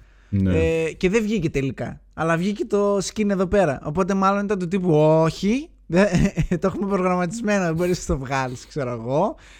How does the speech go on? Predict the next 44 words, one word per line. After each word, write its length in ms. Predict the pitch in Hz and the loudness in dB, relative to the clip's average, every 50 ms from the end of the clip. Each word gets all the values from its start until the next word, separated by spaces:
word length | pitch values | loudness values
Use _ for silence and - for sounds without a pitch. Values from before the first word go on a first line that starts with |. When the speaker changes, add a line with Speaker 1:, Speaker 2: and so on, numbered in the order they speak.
| - - - | -20 -18 -8
Speaker 2:
θα 140 | - 156 151 | -6 -6 -4
πληρώσεις». 840 | - 156 147 147 139 143 143 147 151 147 - - 214 247 302 - - - | -2 0 0 2 2 4 4 6 6 6 4 2 0 -4 -4 -6 -8 -6
Εντάξει, 260 | 214 185 208 202 - | -4 -4 -4 -4 -4
και 100 | - 202 | -6 -4
τώρα 200 | 196 240 233 226 | 0 0 0 2
βλέπουμε 400 | 202 214 233 226 196 214 214 196 170 - | 2 0 0 -2 -2 -2 -4 -4 -2 0
Halo 220 | 214 220 233 247 240 | 0 2 2 0 -2
χωρίς 260 | 233 226 220 220 214 | -2 -4 -4 -4 -4
να 80 | 220 220 | -4 -4
υπάρχει 300 | 220 - 226 220 - - - | -4 -2 -4 -4 -6 -10 -10
τίποτα 440 | - 262 214 208 143 123 - - 117 101 - | -6 -6 -6 -4 -6 -10 -10 -10 -10 -8 -8
Halo, 160 | 123 110 - - - 233 - - - | -8 -8 -10 -12 -14 -16 -14 -16 -18
<laughs> 240 | - - 156 151 - | -18 -16 -14 -12 -10
πουθενά 360 | 160 160 180 175 185 208 202 | -8 -6 -6 -4 -2 -2 -2
στην 160 | - - 160 | -4 -4 -8
αγορά. 220 | 139 123 127 127 123 | -8 -6 -6 -6 -6
Δηλαδή, 400 | 131 139 143 165 185 190 - - - - - - - - | -6 -6 -4 -4 -4 -4 -4 -8 -14 -20 -20 -20 -14 -8
Speaker 1:
Ναι. 120 | - - 190 | -4 -2 0
Speaker 2:
είναι 100 | 190 208 | 0 0
ακόμα 300 | 180 - 233 247 254 240 | 0 0 0 0 0 0
καλύτερο 500 | - 196 175 175 175 170 - 170 151 151 | -2 -2 0 0 0 0 -2 -2 -2 -2
για 100 | 156 143 | -2 -2
το 120 | 156 147 - - | -4 -6 -4 0
Fortnite, 460 | 160 151 147 - - 147 139 139 131 | 0 0 0 0 -4 -8 -6 -2 -2
ότι 140 | 156 - 165 | -2 0 0
άμα 180 | 165 165 165 156 | 0 0 0 0
γουστάρεις 460 | 147 151 - - 170 156 156 147 143 | -2 -4 -2 0 0 0 0 0 -2
να 140 | 156 151 147 | -6 -6 -6
παίξεις 400 | 139 - 156 151 - - 151 - | -4 -4 -4 -4 -4 -8 -8 -4
έστω 320 | 175 165 156 - 156 151 151 | -4 -4 -4 -4 -6 -6 -4
Master 220 | 147 156 151 - 160 | -2 -2 -4 -4 -6
Chief 220 | 147 135 - 147 - 156 156 | -8 -8 -10 -12 -12 -12 -10
να 80 | 151 147 | -8 -6
γελάσεις, 480 | 139 139 135 139 147 151 151 - - | -6 -6 -4 -4 -6 -6 -8 -10 -12
θα 120 | - 151 143 | -12 -10 -8
παίξεις 340 | - 156 156 - - - | -6 -6 -6 -6 -8 -10
στο 160 | - - 156 151 - | -8 -8 -8 -6 -4
Fortnite. 520 | - 165 165 147 - - 131 135 123 123 - _ - - - - - - - - | -2 -2 -2 -2 -4 -8 -10 -8 -10 -10 -12 _ -20 -20 -20 -20 -20 -20 -12 -8
Ό,τι 240 | 185 196 185 - 185 | -6 -6 -4 -4 -6
να 200 | 180 185 185 180 165 | -4 -4 -4 -6 -6
είναι, 100 | 143 123 | -8 -10
ξέρω 240 | - - - 120 117 | -12 -12 -12 -12 -12
εγώ. 260 | 113 113 131 151 233 277 - - _ | -12 -14 -14 -14 -16 -16 -20 -14 _
Speaker 1:
Τέλεια. 380 | - 80 80 82 82 78 76 | -6 -4 -4 -4 -4 -6 -6